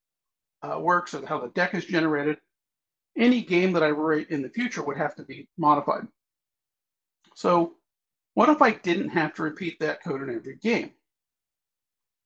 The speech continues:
You already know it's Ionic, but I'm also using Angular.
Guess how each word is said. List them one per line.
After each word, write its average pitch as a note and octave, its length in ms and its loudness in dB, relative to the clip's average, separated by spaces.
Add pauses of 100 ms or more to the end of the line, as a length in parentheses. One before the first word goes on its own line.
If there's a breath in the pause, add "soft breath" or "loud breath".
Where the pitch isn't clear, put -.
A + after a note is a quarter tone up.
(220)
You F3 140 -4
already G3+ 240 6
know F#3+ 160 6
it's F#3 120 -4
Ionic, C#3 380 0 (220)
but D#3+ 180 0
I'm E3 140 4
also F#3 200 0
using D3 300 -4
Angular. - 400 -8